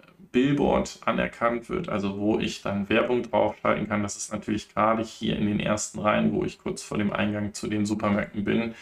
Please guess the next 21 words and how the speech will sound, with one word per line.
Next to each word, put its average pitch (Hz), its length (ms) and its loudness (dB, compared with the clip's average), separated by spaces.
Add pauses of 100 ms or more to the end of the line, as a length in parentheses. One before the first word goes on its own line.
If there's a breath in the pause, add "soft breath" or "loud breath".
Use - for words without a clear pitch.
(520 loud breath)
eine, 104 960 2
äh, 110 40 -2
super 117 500 2
Methode, 110 460 2
hier 107 240 -2
ein, 98 460 0
ähm, 95 720 -2 (540)
ja, - 140 2
eine 107 260 0
Werbung 120 400 4
zu - 160 -6
machen 113 400 0
und 101 460 -2
den 101 340 0
E-V-Fahrern 101 760 0
eine, 101 340 -2
eine 98 140 -2
Chance 143 400 0
dazu - 260 -6
zu - 160 -8
geben, 113 400 2